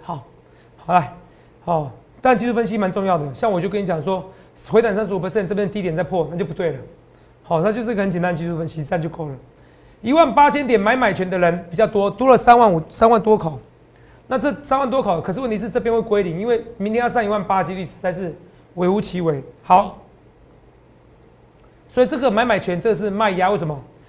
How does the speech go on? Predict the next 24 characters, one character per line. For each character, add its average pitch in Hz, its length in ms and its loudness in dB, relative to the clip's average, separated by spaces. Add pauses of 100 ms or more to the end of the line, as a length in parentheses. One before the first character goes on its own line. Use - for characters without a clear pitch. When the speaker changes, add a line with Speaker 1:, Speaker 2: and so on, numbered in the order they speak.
(160)
Speaker 1:
因 247 100 -4
为 254 240 4
会 240 160 2
做 247 160 2
卖 226 180 2
方 214 140 2
的 190 80 -2
人 180 80 -2
怎 170 100 -6
么 165 60 -2
样？ 175 180 0 (1040)
是 233 180 2
外 226 280 6
资， 196 300 -4
是 190 120 -6
大 196 300 4
户， 196 160 -2
是 196 140 -8
中 202 240 -4
实 - 180 -10
户， 185 160 -2
是 175 140 -8
主 156 180 -8
力。 160 200 -6